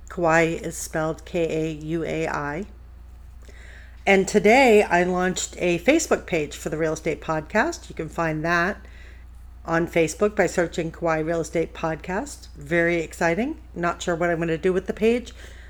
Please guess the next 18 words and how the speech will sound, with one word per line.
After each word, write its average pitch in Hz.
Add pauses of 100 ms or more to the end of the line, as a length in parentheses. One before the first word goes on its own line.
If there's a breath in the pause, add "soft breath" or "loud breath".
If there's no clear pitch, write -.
(240 loud breath)
but 214
I'm 220
a 214
big 220
fan 262
of 208
marketing 247
and, 185
as 165
you 175
know, 196
a -
big 180
fan 170
of 156
instinct 170
and 160
intuition. 190